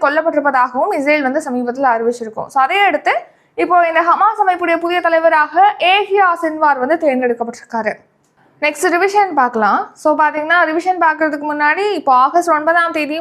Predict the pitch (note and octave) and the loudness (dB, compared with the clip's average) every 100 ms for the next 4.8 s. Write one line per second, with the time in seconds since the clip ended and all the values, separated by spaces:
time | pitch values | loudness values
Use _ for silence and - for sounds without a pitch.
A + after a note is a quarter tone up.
0 | D#4 C4+ D4 - C4 B3 - C#4+ C#4+ B3 | 0 0 0 -4 -4 -4 0 -2 0 -4
1 | B3+ B3 A3 G#3+ G#3+ C#4+ F4 C4+ B3+ C4 | -2 -2 -2 -4 -4 -4 -2 -2 0 0
2 | B3 C4+ D4 C#4+ B3+ C4+ C4+ C4 B3 A#3+ | -2 -4 -6 -6 -4 -4 -6 -4 -4 -4
3 | D#4 - - _ - D#4+ E4 E4+ E4+ F4+ | -8 -8 -12 _ -2 0 2 2 0 0
4 | E4+ E4 D#4+ D#4+ D4+ D4 C#4+ D4+ | 0 2 0 0 0 0 0 -2